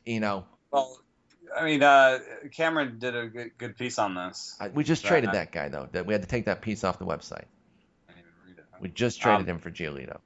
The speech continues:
Speaker 2: Well, he, he says the Rangers deal that's interesting. He says Gallo, Lewis Brinson, who is fun, um, power toolsy outfielder,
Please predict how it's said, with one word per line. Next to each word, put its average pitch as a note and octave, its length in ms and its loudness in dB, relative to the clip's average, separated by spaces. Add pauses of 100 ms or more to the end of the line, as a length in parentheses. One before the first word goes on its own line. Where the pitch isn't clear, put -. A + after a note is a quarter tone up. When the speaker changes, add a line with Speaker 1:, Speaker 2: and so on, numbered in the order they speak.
Speaker 2:
Well, A2+ 260 4
he, B2 120 -6
he - 100 -16
says B2+ 420 0
the B2+ 180 -2
Rangers C#3+ 380 2
deal B2 240 0
that's A2 200 2
interesting. A2+ 540 -6
He A#2+ 120 -8
says A#2 180 -6
Gallo, A#2 760 4
Lewis A#2+ 340 -8
Brinson, A#2 540 -4
who G#2 140 -6
is F#2 140 -8
fun, G2 420 0 (720)
um, F#2 640 0
power G2+ 540 4 (280)
toolsy G2+ 640 -4
outfielder, F#2+ 680 -2